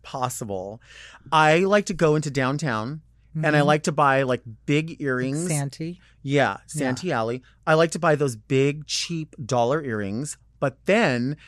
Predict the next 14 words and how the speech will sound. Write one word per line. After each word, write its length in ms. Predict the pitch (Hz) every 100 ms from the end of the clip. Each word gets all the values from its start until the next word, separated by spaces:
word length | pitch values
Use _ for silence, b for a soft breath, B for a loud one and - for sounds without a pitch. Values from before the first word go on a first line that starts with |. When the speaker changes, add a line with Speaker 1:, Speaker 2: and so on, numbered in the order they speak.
| B
Speaker 1:
I 120 | - 156
like 180 | 156
to 100 | 151
go 280 | 131 143 135
to 180 | 131 151
the 100 | 131
little, 380 | 123 123 120 113
like, 240 | 110 101 _ -
the 80 |
boutique 440 | 107 120 - 190 -
stores 460 | - 180 160 151
that 100 | 139
have, 240 | 127 127 120
like, 120 | 110